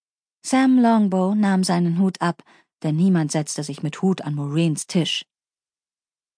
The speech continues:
Sam war über eins neunzig groß, mit ewig langen Beinen. Der schlachsige, gut aussehende, schwarzhaarige Mann mit den grauen Schläfen hatte Lachfältchen um die dunkelbraunen Augen.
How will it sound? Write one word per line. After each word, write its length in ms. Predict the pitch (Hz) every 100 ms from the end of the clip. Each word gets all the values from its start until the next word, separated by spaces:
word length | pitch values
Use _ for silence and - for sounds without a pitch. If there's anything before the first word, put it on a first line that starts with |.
| _ _ _ _
Sam 400 | - 247 254 269
war 200 | 254 226
über 220 | 214 214
eins 260 | 196 202 -
neunzig 420 | 190 190 185 165
groß, 540 | - 160 175 165 - -
mit 220 | 160 -
ewig 380 | 180 190 180 -
langen 340 | 160 165 170
Beinen. 500 | 156 160 165 151 165 - _ _ _ _ - - -
Der 140 | 202
schlachsige, 680 | - 220 226 - 220 208 202
gut 200 | 202 214
aussehende, 640 | 180 180 185 185 185 175
schwarzhaarige 720 | - 165 165 - 165 160 160
Mann 360 | 156 170 180 175
mit 140 | 165
den 140 | 147 151
grauen 320 | 165 175 165
Schläfen 480 | - 175 175 180 165 - -
hatte 240 | - 202 208
Lachfältchen 800 | 202 196 - 202 185 180 175 170
um 120 | 160
die 120 | 160
dunkelbraunen 600 | 170 165 160 151 160 160
Augen. 340 | - 170 165